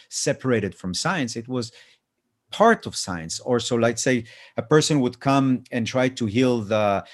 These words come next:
the nobleman or the noblewoman, they will still give them herbs that actually works, but they might actually do other work in the more subtle, uh, body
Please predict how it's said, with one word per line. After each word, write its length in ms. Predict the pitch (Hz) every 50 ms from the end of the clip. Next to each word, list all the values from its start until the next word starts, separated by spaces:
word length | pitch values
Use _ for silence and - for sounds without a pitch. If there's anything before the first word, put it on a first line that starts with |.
| - - _ _ _
the 1080 | 107 104 101 98 98 95 92 92 90 82 82 - - 101 - - _ 117 98 98 117 107
nobleman 640 | 107 120 135 147 139 147 139 123 113 110 104 107
or 140 | 107 101 98
the 80 | 95 98
noblewoman, 640 | 98 110 113 101 110 107 107 127 156 156 135 123 120
they 100 | 113 113
will 140 | 104 104 107
still 360 | - - - - 147 160 147
give 260 | 110 117 135 135 123
them 200 | 127 117 98 87 -
herbs 380 | 104 117 127 120 92 78 - -
that 160 | - 92 90 -
actually 360 | 127 123 117 - - - 107
works, 360 | 101 123 160 170 147 - -
but 460 | - 107 110 - 185 180 147 - - -
they 200 | - 123 123 135
might 320 | 123 127 139 147 156 143 -
actually 420 | - 151 151 131 - - 147 139 127
do 280 | 113 131 143 143 143 135
other 380 | - 123 156 185 196 190 160
work 460 | 123 104 104 101 92 90 - - - _ - - _ _
in 120 | - 113 107
the 80 | 107
more 200 | 113 113 120 120
subtle, 680 | 113 - - - 175 180 180 - - 131 107 98 92 - - - - _ _ _ -
uh, 140 | 113 107 104
body 600 | 92 87 113 104 101 98 95 101 107 113 123